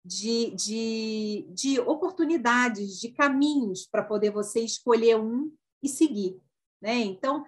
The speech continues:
é, quem faz administração pode fazer R H, pode fazer marketing, pode, ela dá diversas possibilidades, né? É, é, não é específica. Dentro da administração, você pode escolher um nicho e seguir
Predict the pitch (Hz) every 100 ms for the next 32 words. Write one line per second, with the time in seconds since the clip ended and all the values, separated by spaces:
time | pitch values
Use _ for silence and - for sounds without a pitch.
0 | _ _ - 214 208 196 277 269 277 262
1 | 233 220 214 208 269 285 359 302 - 247
2 | - 220 202 185 170 156 233 240 226 214
3 | - _ 247 240 - 190 190 196 185 165
4 | _ - 180 233 233 214 202 - 208 185
5 | 226 220 196 _ _ - 233 294 233 311
6 | 349 311 247 214 262 311 - 240 - -
7 | 240 - 202 214 196 190 190 170 165 165
8 | 190 214 202 190 185 185 185 165 180 180
9 | 196 214 226 254 233 214 226 - 233 240
10 | 214 - 190 180 233 320 311 240 240 226
11 | 220 - 214 214 247 277 247 247 233 -
12 | 233 220 208 302 277 311 349 320 320 330
13 | 254 240 302